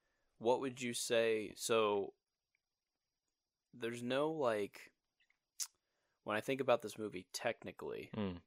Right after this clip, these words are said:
Speaker 1: there's no, like, specific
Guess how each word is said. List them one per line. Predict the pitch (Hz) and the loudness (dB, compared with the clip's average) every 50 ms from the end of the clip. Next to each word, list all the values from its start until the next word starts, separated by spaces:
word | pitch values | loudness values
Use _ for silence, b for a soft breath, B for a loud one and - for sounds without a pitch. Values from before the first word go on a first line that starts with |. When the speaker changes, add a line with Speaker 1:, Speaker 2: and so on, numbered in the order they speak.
| _ _ _ _ _ _ _ _ _ _ _ _ _ _ _ _ _ _ _ - | _ _ _ _ _ _ _ _ _ _ _ _ _ _ _ _ _ _ _ -10
Speaker 1:
there's | 123 113 113 117 | -10 -10 -6 -2
no, | 117 117 120 123 123 | 2 4 6 6 6
like, | 123 120 117 110 101 98 - - - | 4 4 4 4 4 2 0 -6 -10
specific | - - - - 104 - - 117 107 - 110 104 101 92 - - | -10 -8 -6 -4 -4 -2 -2 -2 -2 0 0 0 0 0 -2 -10